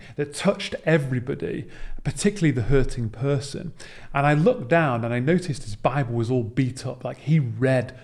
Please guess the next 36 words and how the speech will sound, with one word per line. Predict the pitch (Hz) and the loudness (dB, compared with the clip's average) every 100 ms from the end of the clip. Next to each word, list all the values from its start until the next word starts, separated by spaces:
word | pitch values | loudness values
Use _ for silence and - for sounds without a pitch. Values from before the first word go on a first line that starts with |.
| - | -10
that | - 117 107 | -8 -8 -4
book. | 127 117 - - - - - - - - | -2 0 -2 -6 -10 -16 -20 -20 -20 -20
But | 202 - | -6 -2
the | 180 | 0
point | 185 - 254 247 - - | -2 2 4 4 0 -2
is, | 165 120 - - - - - - | 0 -2 -6 -10 -14 -20 -20 -6
is | 160 | -2
that | 165 160 | 0 2
this | 196 202 - | 2 2 4
young | 175 170 151 | 4 4 2
man | 160 131 | 0 -2
had | 131 120 | -4 -4
a | |
full-time | - - 160 156 156 - 131 123 117 120 | -6 -2 -2 -2 -6 -10 -6 -4 -4 -8
carer | - 151 147 135 - - - - - - - | -8 -2 0 0 -2 -8 -16 -20 -20 -10 -6
because | - 151 - | 0 0 2
he | 165 | 0
had | 151 | 0
learning | 127 143 180 156 | 2 4 4 2
difficulties. | 117 107 117 123 120 - - - - - | -2 -6 -8 -10 -12 -10 -12 -14 -16 -2
And | 143 | 4
I | 208 | 6
don't | 208 165 | 6 6
know | 147 | 4
the | 131 | 4
correct | 127 123 123 - | 2 0 0 -2
terminology, | - 139 127 120 127 120 - - - - - - | -4 -2 0 0 0 -2 -6 -10 -12 -20 -10 -4
but | 147 - | -4 -4
someone | - 208 202 165 131 - - | 0 2 6 4 2 -2 -4
once | 139 131 - | -2 -2 -4
said, | - 117 117 | -4 -4 0
"Oh, | 147 113 | 2 2
he's | 135 117 | 0 0
not | 131 143 | 0 2
all | 143 127 | 4 2
there." | 107 123 113 - | 2 0 -2 -6